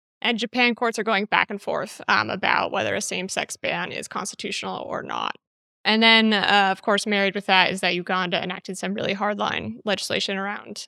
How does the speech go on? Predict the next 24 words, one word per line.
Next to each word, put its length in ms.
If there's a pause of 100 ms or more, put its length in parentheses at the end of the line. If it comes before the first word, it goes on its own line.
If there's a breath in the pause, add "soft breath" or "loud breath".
(140)
criminalizing 600
homosexuality 880
and 460 (240)
harshening 600 (360)
prison 340
terms. 640
And 160
there's 180
even 140
the 80
death 340
penalty 540
what's, 220
for 200
what's 180
called 200
aggravated 460
homosexuality. 840
So 160
I 260
would 120
say 460 (240)
that 220
got 240